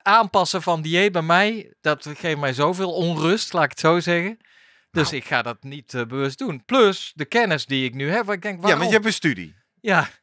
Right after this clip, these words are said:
Speaker 1: nou ja, ten
Speaker 2: Gaat die
Speaker 1: eerste,
Speaker 2: specifiek
Speaker 1: dan
Speaker 2: over
Speaker 1: wil ik
Speaker 2: dit?
Speaker 1: toch nog even terug
Speaker 2: <laughs>
Speaker 1: op, eh, die darmaflevering
Speaker 2: Je wordt
Speaker 1: van
Speaker 2: er,
Speaker 1: ons.
Speaker 2: <laughs> je wordt er boos van.
Speaker 1: Want we hadden het erover, als het goed is, alleen we snappen het niet allemaal, maar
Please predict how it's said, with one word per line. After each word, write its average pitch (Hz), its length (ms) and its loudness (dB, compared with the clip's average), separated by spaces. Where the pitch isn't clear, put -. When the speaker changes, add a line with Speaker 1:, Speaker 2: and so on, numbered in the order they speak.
Speaker 1:
nou 208 140 -2
ja, 180 280 4
ten 190 100 -12
Speaker 2:
Gaat 196 120 2
die 233 100 0
Speaker 1:
eerste, 196 140 -4
Speaker 2:
specifiek 214 360 0
Speaker 1:
dan 214 120 2
Speaker 2:
over 233 120 0
Speaker 1:
wil 262 100 4
ik 196 60 0
Speaker 2:
dit? - 80 -10
Speaker 1:
toch 285 200 -2
nog 254 160 -4
even 208 360 -4
terug 233 380 -8
Speaker 2:
<laughs> 208 120 -4
Speaker 1:
op, - 180 -12
eh, 190 260 -2
die 151 140 -10
darmaflevering 165 720 0
Speaker 2:
Je 170 60 4
wordt 175 180 4
Speaker 1:
van 185 100 4
Speaker 2:
er, 185 80 6
Speaker 1:
ons. - 220 -4
Speaker 2:
<laughs> - 100 -4
je - 60 -2
wordt 220 160 2
er 202 80 0
boos 135 260 4
van. 113 260 -2
Speaker 1:
Want 180 480 2
we 160 140 -4
hadden 226 340 4
het - 100 -10
erover, 143 480 -2
als 165 180 -2
het 147 140 -12
goed 214 180 -6
is, - 140 -10
alleen 208 260 2
we 208 60 0
snappen 254 360 -2
het 190 80 -8
niet 180 120 -2
allemaal, 127 520 0
maar 170 380 0